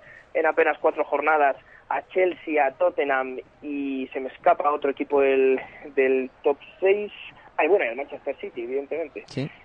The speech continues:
Speaker 1: Y, y entonces, claro, cuatro jornadas, enfrentarte a tres que van a pelear por el título,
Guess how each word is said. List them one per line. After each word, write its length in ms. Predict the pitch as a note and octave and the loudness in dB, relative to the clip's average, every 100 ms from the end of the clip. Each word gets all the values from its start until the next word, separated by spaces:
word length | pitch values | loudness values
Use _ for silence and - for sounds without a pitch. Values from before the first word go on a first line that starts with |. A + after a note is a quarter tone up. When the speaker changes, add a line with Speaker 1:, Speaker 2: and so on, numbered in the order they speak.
| - - | -20 -8
Speaker 1:
Y, 640 | D3+ C#3+ C#3 C3+ C3+ C3+ - | 0 2 2 0 -2 -4 -4
y 80 | C#3+ | -4
entonces, 260 | B2+ C#3 | 0 -2
claro, 240 | - D#3 - | 0 -2 0
cuatro 280 | D3 C#3+ D3+ | 0 0 0
jornadas, 420 | - C#3+ D#3 C#3+ | 0 2 2 0
enfrentarte 540 | B2+ - B2 D3 D3 C3+ | -4 -6 0 0 2 -2
a 100 | - - | -2 0
tres 260 | D3+ C#3+ - - - - - | 0 0 -4 -20 -20 -14 -4
que 60 | |
van 140 | C#3 D3 | 0 0
a 60 | |
pelear 260 | D3 C#3 C3 | 2 2 2
por 120 | C3+ | -2
el 60 | B2+ | -6
título, 460 | C3+ - D3+ E3 | -8 -4 0 0